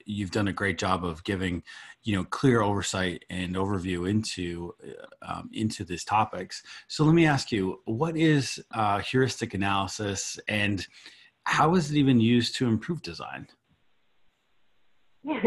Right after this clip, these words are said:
Speaker 2: <laughs> so, you know, the term heuristic e-, e-, evaluation anal-, and analysis, I mean, that, that is, uh,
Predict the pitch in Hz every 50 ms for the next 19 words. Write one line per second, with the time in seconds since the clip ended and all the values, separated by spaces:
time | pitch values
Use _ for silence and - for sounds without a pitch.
0 | 220 - - - _ - 302 285 254 247 247 - _ _ _ _ _ _ _ _
1 | _ - 262 285 269 269 285 - - - 359 359 349 349 349 330 330 302 302 294
2 | 302 - - - 202 - 226 196 - - - 214 214 208 196 - 220 220 214 214
3 | 226 220 220 214 214 202 202 220 220 - 214 208 185 180 196 180 185 185 202 208
4 | 196 - 196 190 180 175 175 180 180 175 175 180 185 185 - 175 175 _ - 190
5 | 196 196 196 185 180 196 220 226 262 277 - _ - 202 202 220 233 233 247 240
6 | - - 202 196 190 190 190 _ - - - 185